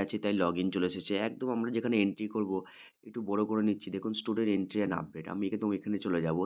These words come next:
স্টুডেন্ট এন্ট্রি, তারপরে প্রথম যে অপশনটা সেটা আমি সিলেক্ট করব। দেখুন, একদম এইভাবে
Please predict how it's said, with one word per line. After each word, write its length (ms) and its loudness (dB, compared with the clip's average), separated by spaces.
স্টুডেন্ট 300 0
এন্ট্রি, 340 0
তারপরে 280 0
প্রথম 200 -12
যে 120 -2
অপশনটা 400 -4
সেটা 200 -6
আমি 80 -4
সিলেক্ট 280 -8
করব। 140 -12
দেখুন, 160 -4
একদম 160 -6
এইভাবে 220 4